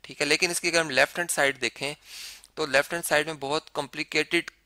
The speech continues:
प्रोसेस चल रहा है, मतलब वन divided by one minus one divided by one minus one divided by one minus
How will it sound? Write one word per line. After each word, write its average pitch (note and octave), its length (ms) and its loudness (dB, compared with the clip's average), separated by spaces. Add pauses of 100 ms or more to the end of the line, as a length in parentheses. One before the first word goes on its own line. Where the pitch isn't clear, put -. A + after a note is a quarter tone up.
(120)
प्रोसेस C3 420 0
चल A#2 120 -2
रहा A#2+ 140 -10
है, A#2+ 100 -14
मतलब B2 340 0
वन C#3+ 300 4
divided B2+ 580 0
by A#2+ 100 2 (160)
one B2+ 320 -2
minus A#2+ 460 -4
one B2+ 180 -2
divided A#2 480 -6
by A#2+ 80 0 (100)
one B2+ 300 -4
minus A#2+ 380 -6
one B2+ 200 -6
divided A#2+ 440 -8
by A#2+ 100 -6 (560)
one D3 180 4
minus C3 300 2